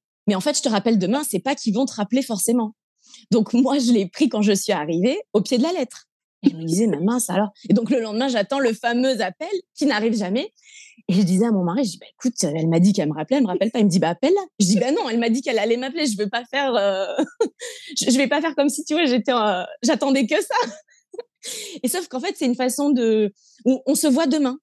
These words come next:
tu vois, c'est, on se voit demain, je t'appelle demain, c'est tout demain, mais, mais ça n'arrive pas forcément.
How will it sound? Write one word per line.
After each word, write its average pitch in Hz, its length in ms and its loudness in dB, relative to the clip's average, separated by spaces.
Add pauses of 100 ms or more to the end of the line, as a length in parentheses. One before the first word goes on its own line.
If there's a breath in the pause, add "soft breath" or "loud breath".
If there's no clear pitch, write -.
(120)
tu 254 60 -2
vois, 233 120 0
c'est, 185 560 2
on 220 60 2
se 226 120 0
voit 233 180 4
demain, 214 440 0
je 247 80 0
t'appelle 214 360 0
demain, 190 320 0
c'est 190 180 -2 (100)
tout 262 120 4
demain, 208 340 2 (340 soft breath)
mais, 202 160 2
mais 226 80 4
ça 220 140 0
n'arrive 214 220 2
pas 285 100 0
forcément. 262 400 0